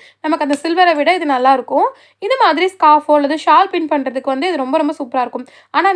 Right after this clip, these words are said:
நார்மல் ஊக்கை விட இது கொஞ்சம் காஸ்ட்லி. அந்த மாதிரி நம்ம காஸ்ட்லியா யூஸ் பண்ணாம நார்மலா நம்ம வாங்கக்கூடிய ஊக்லயே வந்து பாத்தீங்கன்னா பிடிச்ச கலர் நம்ம யூஸ் பண்ணக்கூடிய ட்ரெஸ்ஸுக்கு ஏத்த மாதிரியான கலர்ல வந்து நம்ம நெயில் பாலிஷ் வச்சு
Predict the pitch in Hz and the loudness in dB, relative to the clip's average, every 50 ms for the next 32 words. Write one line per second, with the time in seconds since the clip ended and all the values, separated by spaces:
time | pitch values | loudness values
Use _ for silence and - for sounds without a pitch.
0 | 339 311 302 339 427 480 494 494 453 339 311 339 - 330 294 277 269 285 349 349 | 0 2 2 4 4 2 2 0 -2 -2 -2 -2 -2 0 0 2 2 2 2 0
1 | 285 285 285 269 262 320 349 - 269 254 262 269 - - 254 254 - _ _ _ | 0 -2 -4 -4 -4 -4 -4 0 0 0 0 0 -4 -10 -12 -12 -14 _ _ _
2 | _ _ - - 349 415 494 494 440 403 381 440 427 381 311 311 359 349 - 311 | _ _ -2 0 0 2 4 4 4 4 4 0 -2 0 0 -2 0 2 4 4
3 | 294 330 - - 339 370 381 339 320 311 - 330 302 277 269 240 240 285 339 302 | 4 4 2 0 -4 -4 -2 -2 -4 -6 -6 -6 -4 -4 -4 -4 -2 -2 0 2
4 | 294 285 330 359 370 392 392 359 339 302 294 269 262 269 302 277 294 277 269 254 | 2 2 2 2 0 -2 -2 -2 -2 0 0 0 0 0 -2 -4 -4 -4 -2 -2
5 | 254 277 285 285 294 302 285 277 294 285 269 262 254 254 240 240 247 294 427 480 | -4 -4 -4 -2 -2 0 0 0 0 -2 -2 -2 -4 -8 -10 -6 -6 -4 -6 -6
6 | - _ _ _ _ - - 381 427 403 - 453 453 294 277 262 269 269 285 294 | -8 _ _ _ _ -4 -2 -2 -2 0 -2 -2 0 2 2 4 2 2 2 0
7 | 277 277 285 311 392 381 - 381 349 294 294 277 277 247 254 269 269 - 403 - | -2 0 0 -2 -2 -2 -2 -2 -2 -2 -2 -4 -4 -2 -2 -4 -4 -4 -6 -4
8 | 311 294 294 294 277 269 254 269 285 302 302 294 - 262 254 269 269 262 262 233 | -4 -2 -2 -2 -4 -4 -2 -2 -2 -4 -2 -2 -2 0 0 0 -2 -2 -4 -6
9 | 233 226 247 349 453 440 _ _ _ - - 294 294 285 294 339 381 381 453 403 | -4 -2 -2 -2 -2 -4 _ _ _ -4 -2 -2 0 0 0 0 0 2 2 2
10 | 339 302 - 277 269 - | 2 0 -4 -6 -6 -6